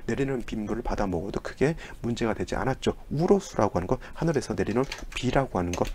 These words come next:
내지는 이슬이라고 하는 것도 볼 수가 있겠고, 다음에 하늘에서 내리는 눈도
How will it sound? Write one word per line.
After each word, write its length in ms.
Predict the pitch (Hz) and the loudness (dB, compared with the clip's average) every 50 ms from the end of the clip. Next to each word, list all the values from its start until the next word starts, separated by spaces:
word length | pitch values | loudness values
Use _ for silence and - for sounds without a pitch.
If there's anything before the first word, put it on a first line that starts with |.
| - - | -2 -2
내지는 260 | - 92 - 110 127 - - - | -2 0 0 0 -2 -2 -2 -4
이슬이라고 680 | 135 156 160 - - - 180 - 139 - - 90 - | -4 -4 -4 -2 -2 0 2 2 2 2 2 2 0
하는 80 | 90 90 | 0 0
것도 360 | 92 - - - - - 175 - - - - - - - - - - - - - - - - - | -2 -4 -2 0 0 0 0 0 -4 -10 -10 -10 -12 -14 -16 -16 -16 -16 -16 -8 -4 -4 -2 0
볼 100 | - 123 | 0 -2
수가 200 | - - - 104 | -2 -2 -2 -2
있겠고, 340 | 90 - - 107 - - 147 143 - | -2 0 -2 -2 0 0 0 0 0
다음에 300 | - - 98 98 117 143 - - - - - | -2 -2 0 2 0 0 0 -4 -12 -8 -4
하늘에서 340 | - 160 151 135 - 110 | 0 0 0 0 0 0
내리는 460 | 98 95 98 - - 120 120 143 165 160 - - - - | 0 0 -2 -2 -4 -2 -2 -2 -2 -4 -6 -12 -14 -8
눈도 580 | - 120 135 160 165 139 - 98 95 117 165 180 | -4 0 2 2 2 4 4 6 6 6 4 2